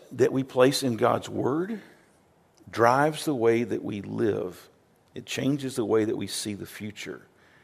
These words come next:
It changes why I get out of bed every morning.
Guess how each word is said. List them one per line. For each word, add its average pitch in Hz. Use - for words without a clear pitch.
It -
changes 143
why 123
I 117
get 113
out 110
of 107
bed 110
every 110
morning. 98